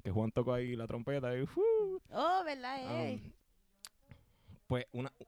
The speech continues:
Speaker 1: una de las frases que él dice es que nosotros emulamos sonidos que vienen de nosotros mismos. Y me pareció una frase bien, pues, bien poderosa y, pues, que, que viene con eso mismo de la naturaleza y realmente, eh, tal vez me salga un poquito del tema, pero,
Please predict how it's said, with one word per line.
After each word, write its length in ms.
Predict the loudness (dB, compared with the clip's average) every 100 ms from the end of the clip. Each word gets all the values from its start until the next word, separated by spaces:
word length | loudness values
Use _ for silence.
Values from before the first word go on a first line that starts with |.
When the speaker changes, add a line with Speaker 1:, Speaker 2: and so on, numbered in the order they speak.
| -20 -20 -20 _ -20 -12
Speaker 1:
una 180 | -6 -2
de 40 |
las 100 | -2
frases 240 | -4 -8 -6
que 140 | -6
él 80 | -4
dice 420 | -6 -4 -4 -4 -10 -20 _ _
es 120 | -10
que 280 | -4 -2 -2
nosotros 340 | -4 -6 -4 -4
emulamos 480 | -4 -4 -4 -6 -6
sonidos 420 | -6 -2 0 -2
que 140 | -2
vienen 260 | -4 -4 -6
de 80 | -8
nosotros 300 | -8 -6 -4
mismos. 300 | -4 -4 -10 _ _ _ _ _
Y 40 | -8
me 80 | -8
pareció 300 | -8 -8 -8
una 100 | -6
frase 240 | -6 -4
bien, 380 | -4 -6 -8 -14 _
pues, 120 | -12
bien 140 | -10 -4
poderosa 480 | -2 0 -2 -4
y, 220 | -6 -10 -16 _ _ _ _ _ _ _
pues, 160 | -14 -10
que, 320 | -10 -10 -16 _ -12
que 120 | -10
viene 280 | -8 -8 -8
con 120 | -6
eso 100 | -6
mismo 140 | -4 -4
de 60 |
la 80 | -2
naturaleza 500 | -4 -4 -4 -2 -4
y 80 | -4
realmente, 480 | -6 -8 -6 -6 -8 _ _ _ _ _ _ _ _ _ _ -20
eh, 80 | -20 -2
tal 120 | 0
vez 100 | 2
me 80 | 0
salga 140 | 0 0
un 60 |
poquito 200 | 0 2
del 100 | 2
tema, 240 | 2 -2 -2
pero, 360 | -4 -6 -8